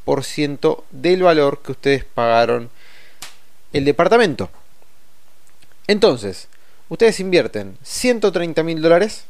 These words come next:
ganan dos mil doscientos cincuenta y siete con cincuenta, que es igual a ganar el uno coma setenta y tres por ciento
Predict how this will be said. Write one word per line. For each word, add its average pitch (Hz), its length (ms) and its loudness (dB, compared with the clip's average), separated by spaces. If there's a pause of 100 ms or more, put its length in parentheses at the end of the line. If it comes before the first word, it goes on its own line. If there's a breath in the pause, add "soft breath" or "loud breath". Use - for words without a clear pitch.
(680)
ganan 165 440 2
dos 113 140 0
mil 165 220 -4
doscientos 156 380 -2
cincuenta 131 300 -4
y 123 40 -8
siete 135 240 -2
con 110 120 -4
cincuenta, 175 640 0 (1500 soft breath)
que 180 120 2
es - 140 -2
igual 156 420 4 (680)
a 151 80 4
ganar 135 460 2 (160)
el 147 200 0 (160)
uno 202 300 -2
coma 180 260 0
setenta 135 520 -2
y 131 60 2
tres 143 380 0 (100)
por 123 200 2
ciento 127 640 -2